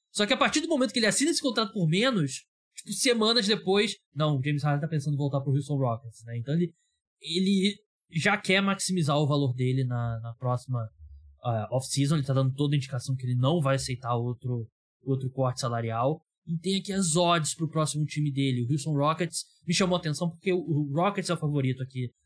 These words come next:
no Bodog, né? Tá pagando um e setenta e um. Philadelphia seventy-sixers, dois e trinta. Aí depois tem outros times com mais de dez, né? Que é tipo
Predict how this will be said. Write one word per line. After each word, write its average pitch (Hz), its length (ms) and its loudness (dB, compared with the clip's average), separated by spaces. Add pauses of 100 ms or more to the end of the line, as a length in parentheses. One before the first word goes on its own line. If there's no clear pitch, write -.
(160)
no 143 120 0
Bodog, 131 480 0
né? 113 140 -10
Tá 131 80 -16
pagando 139 280 -2
um 165 40 2
e 165 40 -2
setenta 156 340 -2
e - 20 2
um. 139 260 2 (720)
Philadelphia 151 400 -2
seventy-sixers, 147 840 -4 (380)
dois 156 400 2
e 170 120 -2
trinta. 147 500 0
Aí 123 200 -2
depois 165 300 -4
tem 180 100 -2
outros 165 220 -2
times 160 240 -2
com 147 100 -10
mais 143 200 2
de 151 60 0
dez, 123 260 0
né? 110 140 -8
Que 117 100 -14
é 110 60 -10
tipo - 280 -18